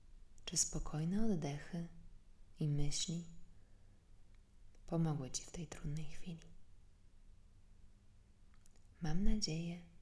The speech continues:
że czujesz się choć ciutkę lepiej, spokojniej. Może troszkę się nawet uśmiechasz? Przeciągnij się, poruszaj palcami, nogami, rękami.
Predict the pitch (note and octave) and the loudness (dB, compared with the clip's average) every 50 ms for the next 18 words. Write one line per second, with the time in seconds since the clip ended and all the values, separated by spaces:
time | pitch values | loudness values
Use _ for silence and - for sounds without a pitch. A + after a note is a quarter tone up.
0 | - - - - - - - - - - - - - F3 F#3 G3+ - - - A3 | -20 -20 -20 -20 -20 -16 -12 -10 -10 -8 -8 -8 -8 -6 -4 -4 -4 -4 -4 -6
1 | A3 A#3+ - - - E3+ - - - - - D#3 D3 D3 - - - - - - | -8 -10 -10 -8 -10 -8 -8 -10 -12 -8 -6 -6 -6 -6 -8 -12 -14 -14 -16 -20
2 | - - - - - - - - - - - D3+ - - - D3 - D#3 G#3+ - | -20 -20 -20 -20 -20 -20 -8 -8 -8 -4 -4 -8 -8 -6 -10 -8 -8 -8 -10 -12
3 | - - - - - - - - - - - - - - - - - - - - | -14 -18 -18 -20 -20 -20 -20 -20 -20 -20 -20 -20 -20 -20 -20 -20 -20 -20 -20 -20
4 | - - - - - - - - F3 F3 F3 E3+ F3 E3+ - - E3+ D#3+ - - | -20 -20 -20 -12 12 12 12 12 12 12 12 8 0 -4 -6 -6 -6 -6 -6 -8
5 | - D#3+ - - D#3+ D#3 D3+ E3 C#3+ D3+ - - - - D#3+ D#3 E3 E3 F#3 F#3+ | -8 -8 -4 -4 -4 -4 -4 -6 -8 -8 -6 -6 -4 -4 -4 -4 -6 -6 -8 -8
6 | - - - - - - - - - - - - - - - - - - - - | -8 -10 -10 -12 -16 -18 -18 -20 -20 -20 -20 -20 -20 -20 -20 -20 -20 -20 -20 -20
7 | - - - - - - - - - - - - - - - - - - - - | -20 -20 -20 -20 -20 -20 -20 -20 -20 -20 -20 -20 -20 -20 -20 -20 -20 -20 -20 -20
8 | - - - - - - - - - - F#3+ G3 - E3 D#3+ D#3+ D#3+ E3 E3+ E3+ | -20 -20 -20 -20 -20 -20 -16 -14 -10 -10 -6 -6 -4 -4 -2 -2 -2 -2 -2 -2
9 | E3 E3+ - - - E3+ E3 F3 F3+ E3 E3 - - - - - - - - - | -4 -4 -6 -8 -8 -6 -8 -8 -10 -12 -16 -20 -20 -20 -20 -20 -20 -20 -20 -20
10 | - - - - - - - - E3+ F#3 F3+ - G#3 F#3+ - - E3+ D#3+ D#3+ D#3+ | -20 -20 -20 -20 -18 -18 -14 -12 -10 -10 -8 -8 -8 -8 -6 -6 -6 -6 -6 -6
11 | E3 - - E3+ E3+ E3+ E3+ F3 F3+ F3+ F3+ F3 F3+ F3+ F3 D#3 D#3 D#3 D3+ D3 | -8 -8 -8 -8 -6 -6 -6 -6 -6 -6 -6 -8 -8 -6 -4 -4 -4 -4 -4 -4
12 | D3 D#3 D#3 D#3+ D#3+ D#3 D#3 D3+ D3+ D3+ - E3 D#3 D3+ E3 E3+ E3+ E3 | -6 -4 -6 -6 -6 -4 -4 -6 -6 -6 -6 -6 -4 -4 -4 -4 -6 -8